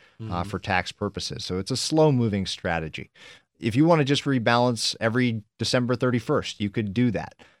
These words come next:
Speaker 1: uh, quite effectively, and, and it wouldn't require all that much work, maybe a half an hour, uh, at the computer with your, with your brokerage account open.
Speaker 2: So what do you get for all this work? What's the net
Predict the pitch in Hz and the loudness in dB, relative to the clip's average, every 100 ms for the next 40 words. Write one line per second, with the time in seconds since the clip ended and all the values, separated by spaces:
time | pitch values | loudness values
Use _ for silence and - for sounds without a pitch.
0 | - 87 87 90 - 104 98 - 104 - | -8 -2 -2 -2 0 0 0 0 -2 -2
1 | 87 92 92 87 - 92 92 110 107 98 | -4 -2 -2 -4 -4 -6 -2 -2 -2 -4
2 | - 95 90 87 87 82 80 85 - 113 | -2 0 2 2 0 0 -4 -8 -4 -2
3 | 104 - 101 98 87 92 90 95 92 85 | -2 -2 0 0 0 -2 -2 -4 -2 0
4 | 80 78 _ _ _ 78 80 80 92 - | -2 -6 _ _ _ -8 -6 -4 -6 -8
5 | - 82 - 95 87 82 82 - 82 80 | -8 -10 -4 -4 -2 -4 -6 -8 -6 -6
6 | - 92 - 80 87 80 76 87 - 78 | -8 -12 -10 -4 -4 -4 -10 -10 -6 -8
7 | - 78 - - - 156 156 196 214 175 | -8 -12 -12 -12 -4 2 4 4 4 4
8 | 196 185 185 180 175 175 - 180 117 - | 2 4 2 2 4 2 4 4 4 2
9 | - 143 - 156 160 151 151 139 | 0 0 2 0 2 4 2 0